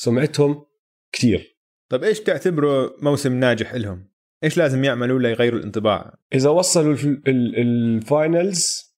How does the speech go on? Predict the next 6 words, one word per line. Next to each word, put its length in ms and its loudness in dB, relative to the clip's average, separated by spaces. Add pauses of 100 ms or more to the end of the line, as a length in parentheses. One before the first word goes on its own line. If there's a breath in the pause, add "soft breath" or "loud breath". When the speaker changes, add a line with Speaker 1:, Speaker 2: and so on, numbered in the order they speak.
(640)
Speaker 1:
أو 40 -6
حتى 360 -2
بلكن 560 0 (1400)
النهائيات 520 2
بالقسم 320 0
الغربي. 520 0